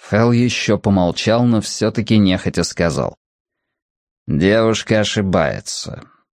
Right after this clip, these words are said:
Киру Валериани ничего не создавал в своей лаборатории. Насколько я знаю, он создал это в своей мастерской. Это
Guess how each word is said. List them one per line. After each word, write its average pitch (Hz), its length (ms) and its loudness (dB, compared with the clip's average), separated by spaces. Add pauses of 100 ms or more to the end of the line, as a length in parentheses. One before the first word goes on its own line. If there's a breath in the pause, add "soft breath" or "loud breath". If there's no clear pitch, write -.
(120)
Киру 117 340 2
Валериани 113 720 0
ничего 120 560 0
не 90 160 0
создавал 78 640 0
в - 60 -6
своей 82 340 0
лаборатории. 85 920 -2 (580)
Насколько 123 500 0
я 135 180 2
знаю, 123 560 0
он 107 180 0
создал 117 580 0
это 110 260 0
в 92 60 -8
своей 101 480 0
мастерской. 104 960 -4 (680)
Это 113 600 0